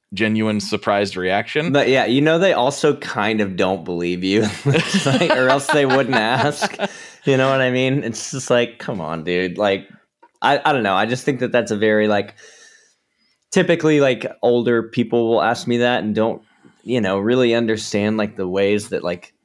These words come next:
Speaker 2: the internet have, have moved and, like, that you can, I mean, you can do a crazy things from your home and make, like, loads of money just because of, like, how m-,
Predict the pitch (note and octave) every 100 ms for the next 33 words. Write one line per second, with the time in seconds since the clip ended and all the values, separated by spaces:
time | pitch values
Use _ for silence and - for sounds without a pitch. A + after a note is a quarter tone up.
0 | _ _ _ _ _ G2+ F2 G#2 G#2 G2+
1 | G#2 - F#2+ E2+ - - G2 F2 F#2 G2
2 | G2+ G2+ F#2 F2 E2+ F2 E2+ F2 F#2+ G#2
3 | F2+ E2 _ _ _ _ F#2 F#2 F#2+ G#2
4 | C#3 G2+ G#2 A2+ A2 G#2+ - _ _ _
5 | - - - E2 G#2 A2 A2+ G#2+ B2+ B2+
6 | F2+ - - F#2 G#2 G2 G#2+ C3+ G2 D#2
7 | F2 E2+ F2+ F#2 F#2 F2 D#2+ E2+ B2 C#3
8 | G#2 F#2 D#2 D2+ E2 F2+ - G#2+ G#2+ G#2+
9 | G2+ G2 F#2 F2+ - F#2+ G2 F#2+ F2+